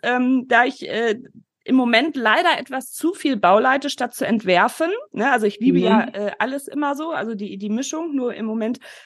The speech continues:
Speaker 1: war halt ein bisschen mehr Bauleitung. Also ich hatte mir noch aufgeschrieben, ähm,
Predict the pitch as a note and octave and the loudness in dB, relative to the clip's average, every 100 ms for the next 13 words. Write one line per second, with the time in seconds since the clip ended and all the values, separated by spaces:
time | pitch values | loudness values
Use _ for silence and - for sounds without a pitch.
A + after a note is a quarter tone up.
0 | - A3+ A3+ A3+ A3+ G#3+ G3 F#3+ G3 C4 | -4 0 0 -2 -2 -2 0 2 2 2
1 | C#4 D4+ E4+ E4 - - _ _ - G#3 | -2 -4 -6 -8 -18 -20 _ _ -4 -2
2 | A#3+ C4 C4+ D4 C#4 C4 C4 - B3 - | 0 -2 0 0 2 0 -2 0 0 0
3 | C#4 - B3+ C#4 C#4+ C#4+ - G3 G#3 G#3+ | -8 -4 -2 0 0 0 -4 -4 -4 -4
4 | A3 - | -6 -10